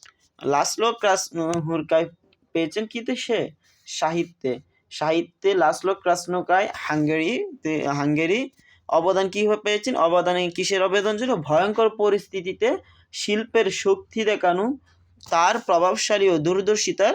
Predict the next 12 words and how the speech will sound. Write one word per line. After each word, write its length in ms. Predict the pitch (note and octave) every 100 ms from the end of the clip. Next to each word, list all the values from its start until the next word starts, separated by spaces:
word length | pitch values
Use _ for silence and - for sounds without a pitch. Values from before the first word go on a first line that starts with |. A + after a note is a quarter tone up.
| A#4+ _ _ -
সাহি-, 560 | - D#3+ D#3+ F#3 F#3
দর-, 360 | D3+ D#3+ E3+ D#3 D#3
দূরদর্শী 640 | D3+ F3 G3 A#3 - C4
সাহিত্যের, 600 | - F#3 F3+ - B3+ G4+ - _ _ _ _ _ _ -
সাহিত্যকর্মের 960 | - E3+ F#3 - A#3+ G3+ G3+ A#3+ F#4
জন্য। 360 | F#3+ D#3 C3 - _ - _ _ - - -
দুই 120 | E3+
হাজার 220 | A3 B3+ B3+
পনেরো 340 | A#3 A#3 A#3+
সালে, 400 | A#3 G#3 F3+ G#4+ - _ _ _ _ _ _ _ _ _ -
দুই 140 | C3+
হাজার 200 | E3+ G3+